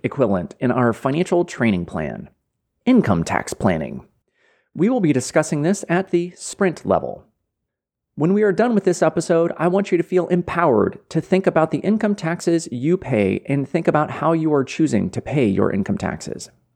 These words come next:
As Benjamin Franklin said, "Nothing can be said to be certain except death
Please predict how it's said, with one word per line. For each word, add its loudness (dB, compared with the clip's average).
As 4
Benjamin 0
Franklin 0
said, 0
"Nothing 0
can 0
be 0
said 0
to -2
be 2
certain 0
except -2
death 0